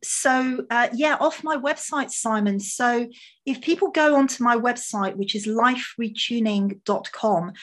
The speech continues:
um, they will see a tab at the top which says, um, "Order my book."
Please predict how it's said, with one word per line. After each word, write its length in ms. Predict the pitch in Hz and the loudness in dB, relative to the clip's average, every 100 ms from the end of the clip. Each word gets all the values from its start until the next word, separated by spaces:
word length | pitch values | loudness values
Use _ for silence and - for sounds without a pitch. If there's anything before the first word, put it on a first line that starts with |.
| - - - | -20 -10 2
um, 280 | 233 233 226 | 4 4 2
they 140 | 240 | -2
will 120 | 233 | -2
see 600 | 240 - - 285 285 277 - | -4 -2 0 0 0 -2 -6
a 60 | |
tab 640 | 226 - 277 277 220 202 - | -10 -6 0 2 4 0 -4
at 140 | 202 | -8
the 100 | 208 | -10
top 460 | - - 240 196 - - | -8 2 4 4 0 -2
which 260 | 208 202 | -2 -2
says, 580 | - 226 208 208 202 - - | -4 0 2 2 0 -4 -2
um, 540 | 202 196 196 196 196 - | 2 4 4 2 -2 -4
"Order 280 | 220 208 | -2 0
my 160 | 196 190 | -2 -4
book." 440 | 190 196 175 - | -4 -6 -6 -12